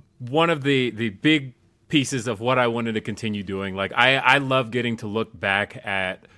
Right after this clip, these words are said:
the wrestling year and acknowledging what we saw and just giving a good,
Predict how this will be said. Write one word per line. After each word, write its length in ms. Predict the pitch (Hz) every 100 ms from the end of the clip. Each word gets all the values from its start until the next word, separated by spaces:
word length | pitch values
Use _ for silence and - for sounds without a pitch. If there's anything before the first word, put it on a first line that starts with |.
| _
the 100 | 104
wrestling 480 | 117 110 117 110 101
year 360 | 104 104 101
and 500 | 101 98 95 92 90 _ _
acknowledging 760 | 113 104 117 117 117 98 117 107 98
what 220 | 101 131
we 120 | 127
saw 480 | 113 - 110 113 110 - -
and 760 | 95 95 95 95 95 92 90 _ _ _ _
just 280 | 160 - 214 202 _ _ -
giving 280 | 233 311
a 40 | 233
good, 540 | 139 151 160 147 135